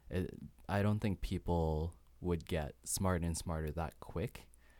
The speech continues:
and the programs and questions wouldn't change that,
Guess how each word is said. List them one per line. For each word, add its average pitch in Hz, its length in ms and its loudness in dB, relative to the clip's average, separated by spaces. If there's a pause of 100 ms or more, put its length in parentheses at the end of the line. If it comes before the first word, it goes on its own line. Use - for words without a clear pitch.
(220)
and 85 460 0
the 95 80 -2
programs 85 600 0
and 78 100 -4
questions 85 500 -4
wouldn't 73 300 -4 (160)
change 82 720 -6
that, 76 320 -2